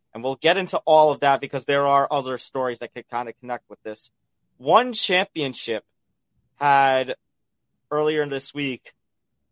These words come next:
uh, had a meeting with Francis Ngannou. So that's the first part of that, but the One Championship breaks off talks, is that Francis Ngannou and Chatri from One Championship had a meeting, and both sides were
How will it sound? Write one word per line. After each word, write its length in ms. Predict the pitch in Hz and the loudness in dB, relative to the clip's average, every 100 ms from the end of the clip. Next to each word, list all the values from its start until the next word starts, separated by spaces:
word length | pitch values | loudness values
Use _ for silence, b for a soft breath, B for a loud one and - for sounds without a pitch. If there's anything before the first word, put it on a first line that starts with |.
| - | -8
uh, 440 | 120 117 117 117 - _ | -4 -2 -2 -4 -6 _
had 220 | 147 143 | -6 -6
a 40 | |
meeting 500 | 135 147 160 135 107 107 | -4 -6 -6 -6 -8 -10
with 280 | 131 139 - | -8 -8 -8
Francis 420 | 127 120 - - | -10 -10 -14 -14
Ngannou. 560 | 117 107 113 107 98 87 _ | -14 -12 -10 -10 -12 -20 _
So 140 | - 127 | -8 -6
that's 140 | 139 | -6
the 80 | 143 | -8
first 300 | - 131 - | -8 -8 -6
part 200 | 117 113 | -8 -6
of 60 | 110 | -8
that, 120 | 110 | -10
but 80 | - | -12
the 60 | |
One 180 | 113 117 | -12 -10
Championship 420 | 117 120 113 117 | -10 -12 -12 -14
breaks 260 | - 107 - | -12 -12 -10
off 140 | 104 - | -14 -10
talks, 500 | 117 104 - - _ _ _ - | -8 -8 -10 -20 _ _ _ -14
is 80 | 117 | -6
that 160 | 127 - | -6 -4
Francis 380 | 139 143 143 143 | -6 -6 -10 -10
Ngannou 640 | 127 127 127 127 123 120 _ _ _ _ _ - | -4 -2 -2 -2 -4 -6 _ _ _ _ _ -10
and 360 | 120 117 117 | -8 -6 -8
Chatri 480 | - 131 117 127 127 | 0 0 0 -6 -10
from 140 | 117 113 | -10 -12
One 120 | 110 | -10
Championship 640 | 113 110 120 117 - 117 | -10 -12 -12 -12 -10 -10
had 220 | - 139 | -4 -4
a 60 | 131 | -4
meeting, 460 | 127 131 123 120 98 | -6 -4 -4 -6 -10
and 360 | 117 113 113 - | -10 -10 -12 -2
both 240 | 123 127 - | 0 0 -4
sides 460 | - 123 120 117 - | -4 -2 -2 -4 -10
were 160 | 117 | -12